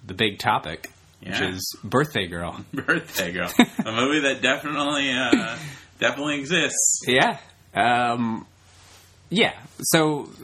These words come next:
Speaker 1: I'll, I'll just give a quick, a very quick two-sentence synopsis of Birthday Girl.
Speaker 2: Sure.
Speaker 1: Uh, so Birthday Girl is a, uh, a th-, it's a thriller,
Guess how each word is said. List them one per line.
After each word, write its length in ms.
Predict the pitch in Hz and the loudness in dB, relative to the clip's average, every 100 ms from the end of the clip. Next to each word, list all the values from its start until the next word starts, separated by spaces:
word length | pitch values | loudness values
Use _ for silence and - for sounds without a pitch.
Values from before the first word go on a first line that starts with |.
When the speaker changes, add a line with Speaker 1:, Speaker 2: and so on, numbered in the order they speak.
| - | -6
Speaker 1:
I'll, 280 | - 151 - | 0 0 2
I'll 140 | 143 185 | 2 4
just 200 | 170 - | 2 2
give 160 | 135 | 2
a 60 | 113 | 2
quick, 480 | - - 135 123 - - - _ _ | -6 0 0 0 -4 -18 -20 _ _
a 100 | - | -2
very 340 | 107 139 139 104 | 2 4 4 0
quick 440 | - 92 78 - - - - - | -8 -10 -10 -14 -18 -20 -10 0
two-sentence 600 | 127 - 107 95 95 80 - | 0 2 0 -2 -6 -6 -4
synopsis 540 | 98 90 85 - 95 104 | -4 -6 -6 -8 -6 -6
of 160 | 90 87 | -6 -8
Birthday 340 | - 95 92 90 | -6 -6 -6 -8
Girl. 420 | 90 90 85 87 - - - | -6 -6 -6 -8 -14 -20 -8
Speaker 2:
Sure. 200 | - 92 - - - - | -6 -6 -10 -20 -20 -4
Speaker 1:
Uh, 600 | 113 101 98 95 92 85 - - 117 113 - 131 - - | 2 2 2 0 -2 -4 -6 -8 -10 -10 -14 -20 -18 -4
so 160 | - | 0
Birthday 320 | 139 180 156 | 2 2 2
Girl 320 | 120 107 92 90 | 0 0 -2 -4
is 300 | 92 98 95 98 - - | -2 -2 -2 -6 -8 -4
a, 400 | 98 92 87 87 - - - - - - _ _ _ - | -2 -2 -4 -8 -16 -20 -20 -20 -20 -20 _ _ _ -8
uh, 420 | 82 69 - - | -4 -4 -2 -2
a 20 | 135 - | -2 -6
th-, 140 | 403 247 | -14 -6
it's 180 | 135 190 | 0 0
a 60 | |
thriller, 440 | - - 82 78 | 0 -2 -4 -6